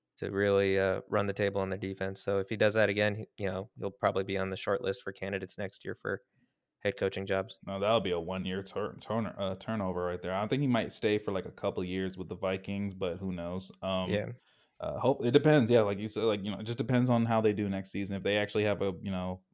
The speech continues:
Speaker 2: a fire offense again, if Kirk is still there, I, I don't know if it was his contract year or not, but, um,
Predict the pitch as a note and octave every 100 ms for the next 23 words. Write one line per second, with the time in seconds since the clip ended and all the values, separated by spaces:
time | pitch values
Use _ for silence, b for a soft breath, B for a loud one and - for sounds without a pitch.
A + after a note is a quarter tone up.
0 | - - G2+ G2+ G2+ G2 G2+ - G#2 G#2+
1 | F#2+ G#2 G#2 G#2 G2 F#2 F#2 - - -
2 | G2+ - G#2 - G#2+ G#2+ G2+ G#2 G#2+ G2
3 | F#2 F#2+ G2 G2+ G2+ G2 F#2+ F#2 F#2+ -
4 | F#2+ F#2+ G2+ G#2 G#2 G2+ G#2+ A2 C#2+ G2+
5 | - _ _ _ _ _ - G#2 F#2 F2
6 | F2